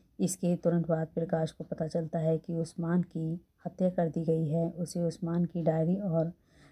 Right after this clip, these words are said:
खंजर के बारे में पूछताछ करने वाले एक अजनबी का फ़ोन भी आता है। इस बीच प्रीति रीना राय नाम की एक स्मार्ट लड़की डायरी और खंजर के बारे में जानने के लिए उससे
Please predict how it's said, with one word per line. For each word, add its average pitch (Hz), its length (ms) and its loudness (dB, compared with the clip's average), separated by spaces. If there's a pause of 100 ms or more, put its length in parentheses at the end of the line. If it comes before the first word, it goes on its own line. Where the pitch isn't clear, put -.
(140)
खंजर 170 380 4
के 170 140 -2
बारे 160 260 0
में 165 260 0
पूछताछ 165 640 -4
करने 170 320 -2
वाले 165 280 2
एक 170 120 -4
अजनबी 160 400 0
का 170 220 -2
फ़ोन 180 320 0
भी 165 100 2
आता 156 260 -2
है। 160 300 0 (640)
इस 185 220 4
बीच 170 260 2
प्रीति 165 420 -2
रीना 170 340 4
राय 165 200 2
नाम 170 240 0
की 165 320 -2
एक 165 120 -8
स्मार्ट 170 440 -4
लड़की 160 400 -4 (160)
डायरी 160 320 4
और 180 100 4
खंजर 170 360 0
के 175 120 -6
बारे 156 260 0
में 165 400 -2
जानने 165 320 0
के 185 160 -4
लिए 160 200 0
उससे 170 260 -8